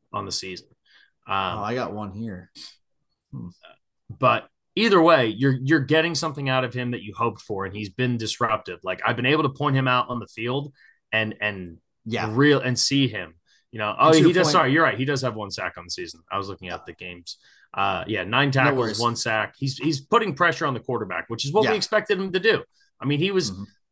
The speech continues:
Speaker 1: again, I understand that, like, people were so high on him after his sophomore year that going into his junior year, that everyone thought, like, "Oh, he's gonna win the Heisman as a defensive player." He should have won it as a junior. Didn't,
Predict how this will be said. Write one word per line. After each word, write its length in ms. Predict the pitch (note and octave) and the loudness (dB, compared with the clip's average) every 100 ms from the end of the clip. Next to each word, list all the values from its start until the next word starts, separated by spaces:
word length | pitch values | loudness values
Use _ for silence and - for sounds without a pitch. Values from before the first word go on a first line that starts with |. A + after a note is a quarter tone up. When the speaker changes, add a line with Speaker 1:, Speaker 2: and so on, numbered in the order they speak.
| _ _ D3 | _ _ -6
Speaker 1:
again, 420 | D#3 G#3 A2 - | 2 2 2 -2
I 140 | C3+ E3+ | -2 0
understand 540 | F3+ - F#3+ F#3+ E3 | -2 -2 0 0 0
that, 100 | A#2+ | 2
like, 240 | C3 C3 _ _ _ _ | 2 0 _ _ _ _
people 280 | D#3+ E3+ F3 | -6 -2 0
were 120 | D#3+ | 0
so 340 | C3+ - D#3+ E3+ | -2 -2 0 0
high 260 | - D3 | -2 -2
on 140 | D3 C3+ | 0 -2
him 140 | B2 | -4
after 300 | A#2+ A2+ A#2+ | -6 -6 -6
his 180 | A2 F#2+ | -6 0
sophomore 440 | A#2 A#2 - C#3 | 4 4 2 0
year 260 | C#3 D3+ D#3 | 0 2 0
that 180 | A#2+ F#2+ | -2 -2
going 280 | A#2+ B2 B2 | 0 0 -2
into 180 | A#2+ | -4
his 200 | A2 G2+ | -6 -6
junior 300 | - B2+ B2+ | -4 -2 0
year, 400 | G#2+ G2+ G2 F#2+ - _ _ | -2 -2 -2 -4 -10 _ _
that 140 | A#2+ - | -2 4
everyone 340 | C3 C3 B2 | 4 4 2
thought, 260 | A#2+ A#2 A2+ | 2 2 2
like, 180 | G#2+ - | -2 0
"Oh, 220 | C#3 B2+ | 2 2
he's 180 | B2 A2+ | 0 -4
gonna 180 | C3+ A#2+ | -4 -4
win 260 | A2+ B2 A#2 | -2 -4 -2
the 60 | |
Heisman 380 | A#2 D#3 C3 C#3+ | 2 2 2 -2
as 140 | A#2 | -4
a 40 | A2+ | -6
defensive 440 | A#2+ A2+ G#2 F#2+ | -6 -6 -8 -2
player." 240 | C#3+ D3+ C#3 | 4 4 4
He 140 | A2+ | 0
should 220 | - G#3 | 2 4
have 80 | E3 | 6
won 140 | C3 | 4
it 120 | A#2 A2 | 2 -2
as 180 | F#2+ | -8
a 40 | F2+ | -4
junior. 520 | D3+ F3+ B2 G2 F#2 _ _ - G#2+ | 0 0 0 -4 -8 _ _ -14 2
Didn't, 400 | F3+ F3+ G#2 | 4 4 0